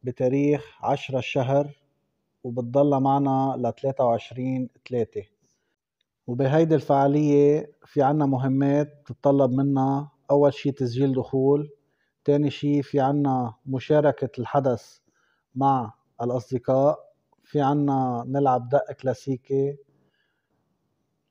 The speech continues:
وتحتها كمان دقين كلاسيكي، بالإضافة لنلعب دق مع الأصدقاء، وأيضًا في عنا نقتل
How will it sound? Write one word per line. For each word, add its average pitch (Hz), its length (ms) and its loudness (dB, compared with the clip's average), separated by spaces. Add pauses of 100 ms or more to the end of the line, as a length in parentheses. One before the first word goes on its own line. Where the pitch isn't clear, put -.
(260)
وتحتها 143 640 2
كمان 139 640 0
دقين 139 500 0
كلاسيكي، 127 720 -4 (360)
بالإضافة 139 880 2
لنلعب 131 560 0
دق 139 240 2 (540)
مع 131 420 2
الأصدقاء، 123 640 -2 (1040)
وأيضًا 147 760 0
في 151 100 -2
عنا 139 720 0 (220)
نقتل 143 640 0